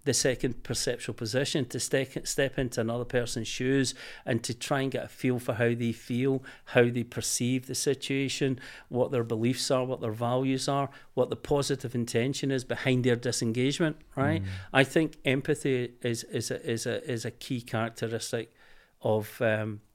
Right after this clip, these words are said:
Speaker 1: conscious leadership. I'd say also, um, and this sounds really cliched, right?
Speaker 2: Mm.
Speaker 1: But, but actually caring about people.
Speaker 2: Yeah.
Speaker 1: Because I think you can be a leader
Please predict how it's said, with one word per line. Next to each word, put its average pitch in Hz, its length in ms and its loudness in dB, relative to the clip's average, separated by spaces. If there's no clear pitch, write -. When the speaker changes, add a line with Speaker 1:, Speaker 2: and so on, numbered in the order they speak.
Speaker 1:
conscious 120 440 -4
leadership. 117 540 -4
I'd 135 160 8
say 196 260 10
also, 151 680 6
um, 117 400 2
and 165 120 10
this 202 140 10
sounds 185 280 6
really 147 240 8
cliched, 143 880 2
right? 135 320 4
Speaker 2:
Mm. 92 100 -2
Speaker 1:
But, 110 280 2
but - 280 0
actually 156 440 2
caring 156 440 2
about 185 280 4
people. 220 480 4
Speaker 2:
Yeah. 101 220 6
Speaker 1:
Because 156 300 6
I 165 100 8
think 170 300 2
you 131 80 4
can 143 320 2
be 165 80 2
a 165 80 6
leader 165 360 6